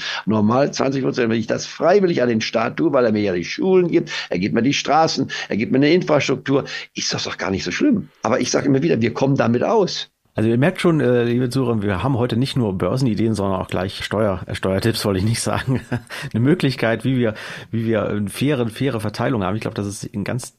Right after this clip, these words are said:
Speaker 2: ein wichtiges Thema. Man merkt aber schon, du hast das Thema Neid angesprochen und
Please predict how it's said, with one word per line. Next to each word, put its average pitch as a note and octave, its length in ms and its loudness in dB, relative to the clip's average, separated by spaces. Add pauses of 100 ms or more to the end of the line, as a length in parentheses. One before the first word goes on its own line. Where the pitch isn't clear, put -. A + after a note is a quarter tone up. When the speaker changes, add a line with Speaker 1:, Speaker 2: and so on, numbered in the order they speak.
(140)
Speaker 2:
ein G2+ 200 -4
wichtiges A2 420 -4
Thema. A#2+ 260 -2 (220)
Man A2 120 0
merkt C3 200 0
aber C3+ 160 0
schon, E3+ 240 2
du C3+ 80 4
hast C3+ 140 0
das C#3+ 160 -2
Thema C3 240 0
Neid G#2+ 320 0
angesprochen C#3 580 -2
und A#2 220 -2